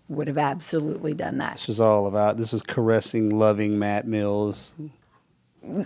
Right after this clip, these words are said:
Speaker 1: no.
Speaker 2: Coaxing.
Speaker 1: No,
Speaker 2: Oh,
Speaker 1: Lenig.
Speaker 2: no.
Speaker 1: I hadn't met
Speaker 2: Oh,
Speaker 1: Matt
Speaker 2: Lenig.
Speaker 1: Mills. Yeah, Lenig said, "I'm gonna
Speaker 2: Ah.
Speaker 1: shove you in the
Speaker 2: Even
Speaker 1: car.
Speaker 2: better.
Speaker 1: We're going out." So we, uh, we, he shows up, we go out, we go to,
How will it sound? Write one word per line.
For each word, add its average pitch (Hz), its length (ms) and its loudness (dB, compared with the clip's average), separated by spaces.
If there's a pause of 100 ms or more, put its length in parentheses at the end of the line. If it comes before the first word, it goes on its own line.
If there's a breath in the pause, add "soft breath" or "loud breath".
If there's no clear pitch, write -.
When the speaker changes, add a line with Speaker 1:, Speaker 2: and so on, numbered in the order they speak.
Speaker 1:
no. 254 460 8
Speaker 2:
Coaxing. 123 600 4
Speaker 1:
No, 254 320 8
Speaker 2:
Oh, - 20 4
Speaker 1:
Lenig. 262 300 10
Speaker 2:
no. 180 120 8
Speaker 1:
I 226 140 10
hadn't 330 300 4
met 214 200 6
Speaker 2:
Oh, 196 60 10
Speaker 1:
Matt 156 160 8
Speaker 2:
Lenig. 208 220 10
Speaker 1:
Mills. 160 180 2
Yeah, 277 360 8
Lenig 240 460 6 (120)
said, 196 180 10
"I'm 202 160 10
gonna 208 140 8
Speaker 2:
Ah. - 20 6
Speaker 1:
shove 202 240 6
you 185 200 8
in 180 100 4
the 180 80 6
Speaker 2:
Even 151 100 8
Speaker 1:
car. 196 120 8
Speaker 2:
better. 180 340 10
Speaker 1:
We're 196 100 6
going 185 300 6
out." 165 260 4 (380 loud breath)
So 190 480 8
we, 202 400 2
uh, 165 360 4 (420)
we, 185 400 2 (500)
he 175 140 -4
shows 185 320 4
up, 175 160 4
we 175 120 0
go 175 260 6
out, 170 320 4
we 160 120 -2
go 165 260 2
to, 160 680 -2